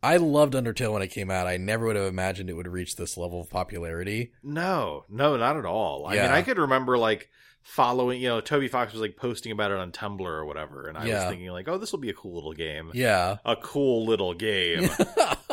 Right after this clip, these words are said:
Speaker 2: How wrong I was.
Speaker 1: Right, and now, like, Deltarune is, like, one of the most anticipated
Speaker 2: Right.
Speaker 1: games out there, you know?
Speaker 2: It's
Speaker 1: It's
Speaker 2: crazy.
Speaker 1: it's, it's a game where the demo is playable on every major console.
Speaker 2: <laughs> Right.
Speaker 1: Except Xbox,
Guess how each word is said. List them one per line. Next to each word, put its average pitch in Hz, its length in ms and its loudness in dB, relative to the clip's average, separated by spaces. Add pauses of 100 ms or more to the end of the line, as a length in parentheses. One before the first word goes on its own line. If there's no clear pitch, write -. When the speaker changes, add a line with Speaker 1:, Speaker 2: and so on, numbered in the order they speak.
(180)
Speaker 2:
How 123 320 6
wrong 113 440 6
I 92 200 2
was. 87 640 -2
Speaker 1:
Right, 113 260 2
and 110 120 -4
now, 110 180 2
like, 110 320 0
Deltarune 95 720 -2
is, 90 200 -8
like, 90 220 -4
one 98 120 -4
of 90 60 -6
the 92 60 -4
most 92 260 -2
anticipated 95 800 -4
Speaker 2:
Right. 110 360 4 (180)
Speaker 1:
games 104 360 -2
out 107 260 6
there, 85 280 -2
you 85 100 -4
know? 87 300 -2 (220)
Speaker 2:
It's 98 80 -4
Speaker 1:
It's - 120 2
Speaker 2:
crazy. 101 420 -2
Speaker 1:
it's, - 320 0
it's 139 180 2
a 135 60 0
game 135 360 0
where 120 320 0
the 110 240 -4
demo 101 720 0
is 90 180 -6
playable 101 400 -2
on 92 100 0
every 92 300 -2
major 90 320 -4
console. 90 420 -2
Speaker 2:
<laughs> 311 100 2 (720)
Right. 220 360 2
Speaker 1:
Except 98 260 -4
Xbox, 80 540 -10